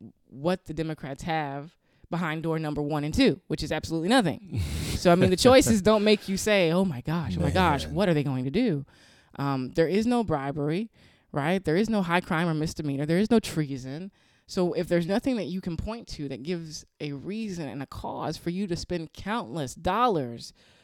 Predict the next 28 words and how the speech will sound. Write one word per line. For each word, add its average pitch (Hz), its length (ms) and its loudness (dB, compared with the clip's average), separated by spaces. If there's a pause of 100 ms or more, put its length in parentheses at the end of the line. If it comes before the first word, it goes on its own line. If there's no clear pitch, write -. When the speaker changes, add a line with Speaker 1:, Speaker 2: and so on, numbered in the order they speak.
(340)
Speaker 1:
of 170 100 0
the 175 80 2
American 185 460 2
taxpayers' 175 560 -4
money 196 420 0 (640)
Speaker 2:
Yeah. 113 260 -14 (140)
Speaker 1:
on 170 340 4
a, 160 420 -4 (100)
on 160 180 -4
a 143 60 -4
show, - 580 -4
on 156 140 2
a 160 40 -8
hoax, 247 460 2
Speaker 2:
And 143 80 0
that's 175 180 0
the 175 60 2
Speaker 1:
on 156 60 -2
a 151 60 2
Speaker 2:
thing 131 140 -2
I 117 60 2
don't 113 160 0
think 110 220 -6
people 107 260 -4
sit 98 220 -2
around 95 240 0
and 82 240 -10
talk, 92 280 -6